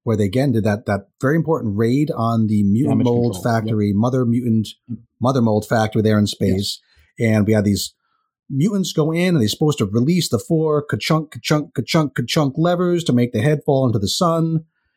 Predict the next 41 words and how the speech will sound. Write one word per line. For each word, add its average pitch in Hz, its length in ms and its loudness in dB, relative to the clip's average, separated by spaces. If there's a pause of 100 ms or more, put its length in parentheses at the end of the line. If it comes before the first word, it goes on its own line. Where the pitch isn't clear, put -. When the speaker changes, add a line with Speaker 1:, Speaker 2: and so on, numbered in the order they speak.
(180)
Speaker 1:
And 120 420 2
we 147 100 2
see 302 340 0
that - 180 -2
she 311 240 -2
took 233 220 -4
a 214 60 0
little 190 400 0 (160)
detour, 135 640 -2
and 101 100 0
it 98 120 2
was 107 200 0
not 170 300 2
at - 60 -2 (100)
all 139 240 2
explained 104 440 0
why. 92 180 -8 (340)
Speaker 2:
It 101 60 -6
was 101 180 -6
not 107 260 2
explored 110 440 0
at 104 80 0
all. 110 120 4
Speaker 1:
No. 92 260 2
Speaker 2:
Yeah. 82 200 -10 (360)
Speaker 1:
And 123 220 2
in 107 220 2
this 262 220 0
issue, 113 340 0
we 101 160 2
find 175 480 0
out 120 320 -2 (240)
what 110 260 -4 (100)
happened 170 380 0
there. 92 160 -8
So, 104 360 -2
so 139 160 -4
Chris, - 240 -4
remind 170 300 2
me, 123 60 2
what, 180 200 0